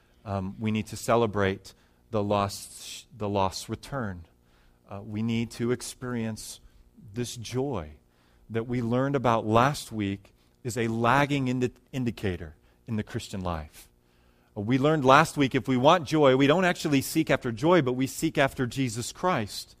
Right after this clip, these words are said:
And we seek after his word, and we memorize and we dwell on those portions of his word that we need for ourselves when we're discouraged, when we're depressed, when we're down, so that we can come out of that and that, so that we can have joy.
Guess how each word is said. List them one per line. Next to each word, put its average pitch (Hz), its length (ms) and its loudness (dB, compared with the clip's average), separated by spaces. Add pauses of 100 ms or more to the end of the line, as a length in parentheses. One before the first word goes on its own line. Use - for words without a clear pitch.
(540)
And 123 120 0
we 127 100 2
seek 151 280 -2
after 135 260 2
his 123 180 0
word, 127 520 4 (260)
and 135 140 0
we 143 140 4
memorize 139 640 2
and 131 120 -2
we 139 120 2
dwell 156 360 4
on 139 120 4
those 135 160 0
portions 170 420 -2
of 135 80 2
his 120 160 -4
word 156 300 2
that 135 120 4
we 135 140 -2
need 139 540 -2 (240)
for 143 200 0
ourselves 143 560 2
when 135 160 -2
we're 127 80 4
discouraged, 139 640 2
when 131 160 0
we're 127 100 2
depressed, 156 500 -2
when 135 180 0
we're 131 140 2
down, 139 420 2 (220)
so 156 160 2
that 143 80 4
we 143 120 4
can 143 200 -2
come 135 180 2
out 175 200 6
of 143 120 0
that 123 180 6
and 127 160 0
that, 120 120 0
so 143 120 -2
that 131 120 2
we 127 140 0
can 131 140 -6
have 127 200 -2
joy. 160 320 2